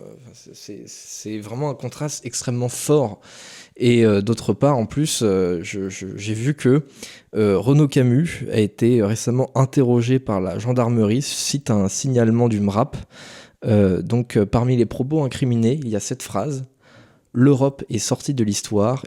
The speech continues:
il faut absolument l'y faire rentrer. » Voilà. Juste, euh, c-, cette phrase-là est suffisante pour incriminer, euh, un auteur aujourd'hui. Je trouve ça assez dingue.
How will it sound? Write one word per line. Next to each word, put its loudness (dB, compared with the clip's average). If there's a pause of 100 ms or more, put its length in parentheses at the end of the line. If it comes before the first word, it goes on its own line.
il -8
faut 0
absolument 0
l'y 0
faire -2
rentrer. » -10 (840)
Voilà. -16 (140)
Juste, -6
euh, 0
c-, -10
cette -6
phrase-là -2
est -4
suffisante -4
pour -14
incriminer, 0
euh, 0
un -4
auteur -6
aujourd'hui. -12
Je -14
trouve -20
ça -10
assez -8
dingue. -12